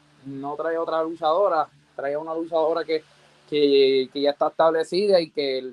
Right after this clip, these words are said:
la puedes emparejar, ¿verdad? Con las futuras rivalidades, con Bianca Belair, Rhea Ripley, etcétera. Pero hablando de lo de Theory, eh, a mí la verdad a mí me dio pena, pero pues como que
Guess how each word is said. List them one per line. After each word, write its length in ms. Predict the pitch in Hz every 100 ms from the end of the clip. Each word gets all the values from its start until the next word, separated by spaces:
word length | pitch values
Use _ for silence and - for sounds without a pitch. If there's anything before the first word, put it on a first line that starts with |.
| 123
la 160 | 131
puedes 280 | 131 131 139 151
emparejar, 560 | - 156 156 139 165
¿verdad? 400 | 156 139 147 170
Con 380 | 156 151 135 127
las 100 | 123
futuras 400 | - 127 131 143
rivalidades, 720 | 156 151 151 143 151 160 160
con 220 | 156 139 127
Bianca 320 | 123 123 120
Belair, 640 | - 147 175 170 170 151
Rhea 220 | 131 127 123
Ripley, 420 | 151 170 - 135
etcétera. 480 | - 139 151 139 - _ _ _ _ _
Pero 260 | 151 143 143
hablando 340 | 143 143 151
de 60 | 151
lo 160 | 151 147
de 140 | 143
Theory, 520 | 180 220 214 180 151 _ _ _ -
eh, 640 | 147 143 147 147 143 139 127 _ _ 151 156 _ - - - _ _ _ -
a 120 | 185
mí 120 | 240
la 100 | 294
verdad 240 | 302 294 302
a 20 |
mí 100 | 302
me 120 | 285
dio 180 | 294 277
pena, 440 | 220 269 240 160 _ _ _
pero 540 | 214 220 220 220 220 220
pues 180 | 226 220
como 320 | 233 233 226
que 760 | 214 220 220 214 214 214 208